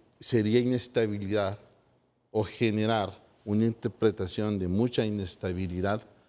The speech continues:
para todo el pueblo hondureño, decir que nuestra presidenta no la juramentó quien la tenía que juramentar, ¿verdad? O sea, es-, es-, es-, sería catastrófico,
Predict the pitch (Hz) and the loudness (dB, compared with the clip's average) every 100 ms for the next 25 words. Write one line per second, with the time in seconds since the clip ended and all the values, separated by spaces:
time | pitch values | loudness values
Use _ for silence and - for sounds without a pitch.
0 | _ _ _ - 101 95 - - - 107 | _ _ _ -2 0 0 -4 -6 2 6
1 | 120 120 - 104 107 107 98 95 92 90 | 6 2 0 0 2 2 0 0 0 -2
2 | 147 - - - 95 - 104 - 113 110 | -4 -8 -16 -6 -6 -2 -4 0 0 0
3 | - 98 95 90 98 95 98 - 147 - | -2 -4 -2 -4 -2 0 0 0 -2 -2
4 | - - 95 104 113 123 110 104 95 85 | -14 -2 2 4 2 2 0 0 -2 -2
5 | 107 - 113 101 90 90 95 - 92 92 | -6 -2 -2 -2 -2 -2 -2 -4 -6 -6
6 | 85 80 80 151 156 - - _ _ _ | -6 -10 -4 -2 -2 -6 -20 _ _ _
7 | _ _ 98 151 - - _ - - 104 | _ _ -8 -8 -10 -20 _ -14 -2 0
8 | 98 - - 92 90 92 101 87 87 - | 0 -6 -10 -8 -6 -6 -4 -2 -2 0
9 | 90 107 120 120 - - - 156 247 117 | 2 2 2 0 -2 -8 2 4 4 0
10 | - - | -8 -12